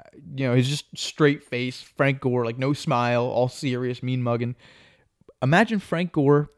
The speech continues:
but with dreads, right? Al-, almost down to his shoulders. That's what Frank Gore Junior looks like. So you watch the film, you throw on the tape, his mechanics, they're eerily similar to his father. He, he just looks smaller, right? He just, he just looks like a smaller version of his dad.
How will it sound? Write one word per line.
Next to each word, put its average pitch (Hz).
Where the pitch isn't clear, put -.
but 117
with 110
dreads, -
right? -
Al-, -
almost 214
down 151
to 147
his 127
shoulders. 117
That's 165
what 185
Frank 143
Gore 120
Junior 98
looks 67
like. -
So -
you 170
watch 196
the 202
film, 139
you 135
throw 151
on 147
the 131
tape, 131
his 156
mechanics, 147
they're 147
eerily 147
similar 131
to 131
his 123
father. 120
He, 170
he 165
just 165
looks -
smaller, -
right? -
He 131
just, 135
he 147
just 147
looks 151
like 143
a 123
smaller 117
version 113
of 107
his 107
dad. 104